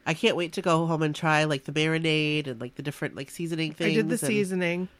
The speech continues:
Speaker 2: I did the seasoning last night on hash browns. That was amazing. It was amazing.
Speaker 1: That sounds amazing.
Speaker 2: And then I'm gonna, we're gonna do the marinade on chicken this week.
Speaker 1: I thought I would do that this week too.
Speaker 2: So
Speaker 1: I'm excited.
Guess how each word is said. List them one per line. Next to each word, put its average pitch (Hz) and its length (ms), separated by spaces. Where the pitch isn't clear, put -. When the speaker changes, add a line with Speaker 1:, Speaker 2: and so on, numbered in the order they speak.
Speaker 2:
I 190 60
did 196 100
the 208 80
seasoning 202 400
last 180 240
night 180 180
on 170 140
hash 165 260
browns. 165 500
That 165 100
was 165 120
amazing. 156 640
It 190 40
was 170 100
amazing. 151 800
Speaker 1:
That 143 40
sounds 151 200
amazing. 123 500
Speaker 2:
And 185 240
then 185 140
I'm 185 140
gonna, 185 260
we're 185 100
gonna 185 160
do 185 100
the 175 80
marinade 165 680
on 175 160
chicken 165 480
this 180 160
week. 165 240
Speaker 1:
I 185 100
thought 196 140
I 170 60
would 165 100
do 156 60
that 147 160
this 151 140
week 165 160
too. 135 260
Speaker 2:
So 170 420
Speaker 1:
I'm 190 100
excited. 135 560